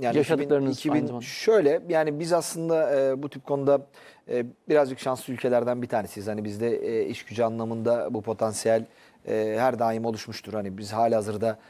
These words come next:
Speaker 1: şu anda bahsettiğim, a-, altı yüz elli, yedi yüz milyonluk, e, backlog'umuzda hani işte İs-, İstanbul'da çok büyük bir, e, alanda yapılan, e, İstanbul Uluslararası Finans Merkezi'nde halihazırda devam eden dört tane projemiz var.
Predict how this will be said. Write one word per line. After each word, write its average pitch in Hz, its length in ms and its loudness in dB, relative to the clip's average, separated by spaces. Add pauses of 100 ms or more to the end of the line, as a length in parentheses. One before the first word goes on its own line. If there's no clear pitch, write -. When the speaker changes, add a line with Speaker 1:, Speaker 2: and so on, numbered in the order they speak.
(160)
Speaker 1:
şu 117 80 -2
anda 110 260 0
bahsettiğim, 110 580 -4
a-, 104 220 -8
altı 107 300 -4
yüz - 240 -12
elli, 104 200 -2
yedi 107 160 0
yüz 104 120 -2
milyonluk, 107 500 -4
e, 98 200 2
backlog'umuzda 107 680 -4 (260)
hani 101 140 -10
işte - 260 -12
İs-, - 280 -10
İstanbul'da 107 600 -2 (280)
çok - 260 -4
büyük 110 260 -6
bir, 104 340 -2
e, 101 100 0
alanda 107 340 0
yapılan, 104 480 -2
e, 98 300 -2 (220)
İstanbul 104 440 -2
Uluslararası 101 420 -4
Finans 107 300 -4
Merkezi'nde 95 520 -4 (280)
halihazırda 113 500 2
devam 104 260 2
eden 110 220 -2
dört 113 180 0
tane 101 180 -6
projemiz 104 440 0
var. 87 180 -10